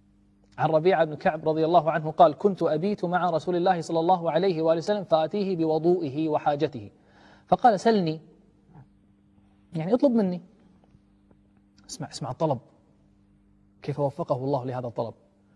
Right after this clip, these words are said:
"فقلت: 'أسألك مرافقتك في الجنة'". النبي عليه الصلاة والسلام في أي جنة؟ الفردوس،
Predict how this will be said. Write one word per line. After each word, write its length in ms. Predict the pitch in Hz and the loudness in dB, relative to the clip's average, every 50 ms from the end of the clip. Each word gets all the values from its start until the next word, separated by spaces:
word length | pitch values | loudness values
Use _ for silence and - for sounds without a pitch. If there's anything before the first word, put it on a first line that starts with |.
| _ _ _ _ _ _ | _ _ _ _ _ _
"فقلت: 420 | - 139 139 - 190 185 175 - | -6 -4 -2 0 0 0 0 -2
'أسألك 640 | 147 - - 139 139 - - - 165 175 151 143 - 139 | -8 -8 -8 -10 -10 -10 -8 -4 -4 -4 -4 -4 -8 -8
مرافقتك 840 | 131 135 135 131 127 131 127 - 180 180 - 160 - - 165 - 170 | -8 -8 -6 -6 -8 -8 -8 -6 -6 -4 -4 -6 -8 -10 -10 -10 -10
في 80 | - | -10
الجنة'". 360 | 139 123 113 113 104 95 101 - _ _ _ _ _ _ _ _ _ _ _ _ _ _ _ _ _ _ _ _ _ _ _ _ _ _ - | -8 -8 -10 -10 -14 -16 -20 -20 _ _ _ _ _ _ _ _ _ _ _ _ _ _ _ _ _ _ _ _ _ _ _ _ _ _ -18
النبي 140 | 104 104 110 | -16 -12 -10
عليه 140 | 107 117 127 | -8 -8 -8
الصلاة 160 | 117 - - | -8 -10 -10
والسلام 200 | 120 - 139 123 | -10 -10 -10 -8
في 100 | - 131 | -2 0
أي 100 | 160 196 | 2 2
جنة؟ 320 | 190 196 185 160 131 117 - _ _ _ _ _ _ _ _ _ _ _ _ _ _ _ _ | 2 2 -2 -2 -4 -10 -14 _ _ _ _ _ _ _ _ _ _ _ _ _ _ _ _
الفردوس، 760 | - 95 98 107 160 190 202 170 - - - - - - | -14 -8 0 4 6 6 6 4 0 -8 -20 -20 -20 -20